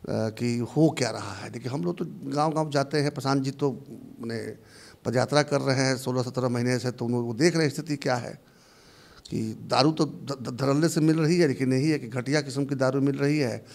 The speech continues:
और ऊंचे दरों पर लोग खरीद रहे हैं। और भ्रष्ट ने-, प्रशासन के नेतृत्व में जो है सो यंग लड़के, युवा लड़के जो हैं वो शराब के धंधे में, होम डिलीवरी में लगे हुए हैं, दो सौ, पाँच सौ, हज़ार रुपया कमाने के लिए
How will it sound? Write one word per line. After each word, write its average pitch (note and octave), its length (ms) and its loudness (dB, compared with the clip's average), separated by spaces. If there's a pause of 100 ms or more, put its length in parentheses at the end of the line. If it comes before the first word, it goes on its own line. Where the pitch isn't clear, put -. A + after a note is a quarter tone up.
(280)
और A#2 100 -4
ऊंचे C#3 280 2
दरों C#3+ 260 4
पर C#3 140 -2
लोग C3 220 -4
खरीद C#3 220 0
रहे C3+ 220 2
हैं। A#2 380 -4 (460)
और G#2 160 -4
भ्रष्ट B2+ 360 -4
ने-, B2+ 160 0 (560)
प्रशासन B2+ 420 -2
के B2 240 0
नेतृत्व B2 540 -2
में A2+ 320 -2 (500)
जो G#2+ 120 -4
है A#2 80 -2
सो A2 140 -6 (560)
यंग A#2+ 480 2
लड़के, B2+ 340 0 (400)
युवा C#3+ 180 2
लड़के C3 340 0
जो A2+ 140 -4
हैं A#2+ 120 -6
वो A2 240 -6 (540)
शराब A#2+ 220 2
के B2 120 -6
धंधे A2+ 340 -2
में, A2+ 140 -2
होम A#2 200 -2
डिलीवरी A#2 320 -2
में A#2 120 -2
लगे A#2 200 -4
हुए A2+ 200 -4
हैं, A2 140 -6
दो A2 100 -6
सौ, A2+ 100 -8
पाँच A2 200 -10
सौ, A2 120 -10
हज़ार A2 180 -6
रुपया G#2+ 200 -8
कमाने A2 360 -6
के A2 140 -8
लिए G#2+ 300 -8